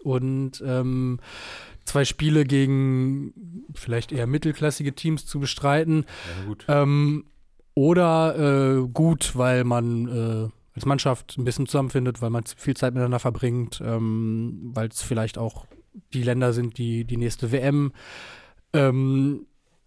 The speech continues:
Speaker 1: äh, Gast geben.
Speaker 2: Mhm.
Speaker 1: Ähm, wie siehst du's?
Speaker 2: Naja, also Mexiko war vor, äh, fünf Jahren noch ein großer Gegner für die deutsche Mannschaft.
Speaker 1: Das
Speaker 2: Ein
Speaker 1: stimmt.
Speaker 2: unbezwingbarer.
Speaker 1: Ja.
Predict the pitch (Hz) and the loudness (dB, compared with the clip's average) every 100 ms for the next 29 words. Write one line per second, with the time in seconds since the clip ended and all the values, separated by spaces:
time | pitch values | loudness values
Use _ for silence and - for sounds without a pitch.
0 | _ - - - - - - 139 127 127 | _ -20 -16 -16 -16 -10 -2 0 0 0
1 | 123 123 123 120 117 117 117 117 117 147 | 0 -2 -2 -2 -2 -4 -4 -4 -2 -4
2 | - 151 151 139 156 - _ - 135 131 | -4 0 0 2 -2 -6 _ -6 0 0
3 | 127 123 127 127 131 - - _ _ _ | 0 0 0 0 -2 -8 -18 _ _ _
4 | _ - 139 139 123 113 - _ _ - | _ -6 -2 -2 -2 -6 -8 _ _ -20
5 | - - - - - - 87 92 101 92 | -20 -20 -20 -20 -14 -10 -8 -6 -6 -6
6 | 95 98 110 - 104 101 95 92 92 - | -6 -8 -10 -8 -6 -6 -6 -6 -8 -12
7 | 98 92 92 92 101 95 92 90 87 85 | -12 -10 -10 -12 -12 -12 -12 -12 -14 -16
8 | _ _ _ - 120 - 101 101 117 - | _ _ _ -10 -10 -6 -6 -6 -8 -16
9 | _ _ 104 90 95 107 117 117 110 123 | _ _ -8 -8 -4 -2 -2 -4 -4 -6
10 | 127 - - 107 107 107 - 107 110 123 | -8 -8 -10 -8 -6 -6 -6 -10 -10 -14
11 | - 120 98 95 175 113 107 - 110 117 | -10 -6 -2 0 0 -2 -4 -6 -8 -6
12 | 117 131 - - 110 | -6 -8 -8 -6 -6